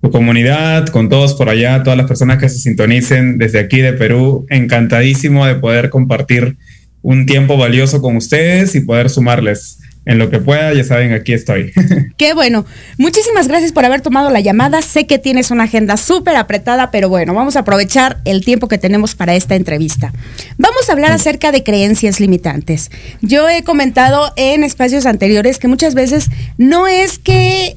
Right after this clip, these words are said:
Speaker 2: no tengamos quizá las habilidades, más bien lo que no tenemos es la información correcta o la suficiente información para salir adelante, eh, frente a las adversidades que la vida nos puede poner. ¿Qué tiene que ver esto con las creencias limitantes?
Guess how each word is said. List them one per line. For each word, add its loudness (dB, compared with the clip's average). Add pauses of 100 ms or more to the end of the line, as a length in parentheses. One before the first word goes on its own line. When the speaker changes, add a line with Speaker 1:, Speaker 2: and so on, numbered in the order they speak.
(140)
Speaker 2:
no 2
tengamos 0
quizá 0
las 0
habilidades, 2
más 2
bien 2
lo 2
que 0
no 0
tenemos 0
es 0
la 2
información 0
correcta 0 (340)
o 2
la 2
suficiente -2
información -2 (400)
para 2
salir 0
adelante, 0
eh, 2
frente 0
a 2
las 0
adversidades 0
que -2
la 2
vida 2
nos -4
puede -2
poner. -12 (760)
¿Qué -6
tiene 0
que 0
ver 0
esto -4
con -2
las -2
creencias 0
limitantes? 0